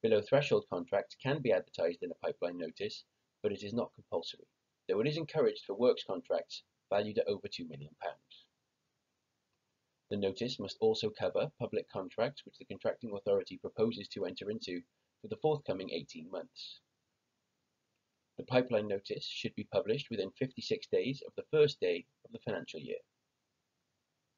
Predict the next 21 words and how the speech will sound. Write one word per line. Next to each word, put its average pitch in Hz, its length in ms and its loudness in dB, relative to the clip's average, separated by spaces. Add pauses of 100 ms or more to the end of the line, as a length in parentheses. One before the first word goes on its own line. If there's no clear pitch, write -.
(720)
While 117 180 8
the 127 120 4
pipeline 117 400 2
notice 110 480 -2
is 107 100 -6
intended 104 540 -4
to - 80 -14
provide 104 500 2
suppliers 101 480 2
with 107 80 -12
an 98 100 0
indication 98 600 -6
of - 120 -10
contracting 98 460 -4
authorities' 90 500 -2
plans, 98 440 0 (480)
it 123 100 0
is 139 80 2
important 156 440 0
to 110 80 -6
note 82 260 -4